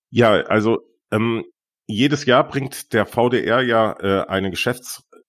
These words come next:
äh, Reiseanalyse heraus, ähm, die Sie der Öffentlichkeit zur Verfügung stellen.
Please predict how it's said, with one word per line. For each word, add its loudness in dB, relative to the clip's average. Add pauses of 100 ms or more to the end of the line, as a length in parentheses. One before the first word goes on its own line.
äh, -2
Reiseanalyse 0
heraus, 0
ähm, 0
die -4
Sie -4
der 0
Öffentlichkeit -2
zur -4
Verfügung 0
stellen. 0